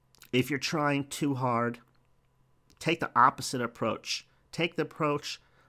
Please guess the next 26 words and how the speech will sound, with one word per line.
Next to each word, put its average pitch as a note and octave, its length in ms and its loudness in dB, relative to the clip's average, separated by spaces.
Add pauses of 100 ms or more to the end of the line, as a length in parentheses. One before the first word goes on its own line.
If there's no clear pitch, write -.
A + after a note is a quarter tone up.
(320)
of, B2 520 0 (1500)
of A#2 220 -2
a, A2+ 240 -4
of A2+ 180 -8
a A2+ 60 -6
child C3+ 720 2 (840)
looking C3+ 400 2
to A#2 480 -2 (580)
its A#2 220 -2
father. G#2 580 -6 (640)
Put - 220 -6
God C#3 540 2
where B2+ 540 -4 (680)
he C#3+ 160 -4
deserves B2 440 -4
to - 120 -12
be. - 440 -10 (260)
Let D#3 160 -2
God E3+ 240 2
be E3+ 100 0
God B2 380 4
in A#2 80 -4
your, A2+ 140 -6
in A#2 260 -2
your A2 100 -4
life. G#2+ 500 -12